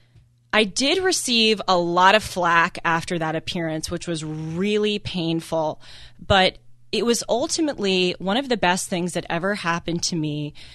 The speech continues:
because it made me realize two things about myself. First, that it was more painful for me to stay silent about my beliefs than it was to be open and hated.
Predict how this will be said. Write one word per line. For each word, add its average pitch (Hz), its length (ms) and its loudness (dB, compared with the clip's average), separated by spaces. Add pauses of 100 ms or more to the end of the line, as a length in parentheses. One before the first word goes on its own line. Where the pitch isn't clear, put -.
(140)
because 196 500 0
it 202 100 -2
made 220 220 0
me 277 160 0
realize 175 720 0
two 180 280 0
things 156 320 -4
about 151 260 -6
myself. - 760 -8 (720)
First, - 720 -2 (400)
that 180 380 2 (420)
it 226 140 -2
was 220 400 0
more 226 380 2
painful 233 600 0
for 175 220 -6
me 165 400 -4 (320)
to 180 600 0
stay - 520 0
silent 185 760 0
about 165 240 -2
my 160 160 -2
beliefs 165 420 -4
than 175 160 -4
it 165 100 -4
was 165 400 0
to 208 80 -4
be 165 240 -2
open 170 480 2
and 160 200 -2
hated. 156 560 -2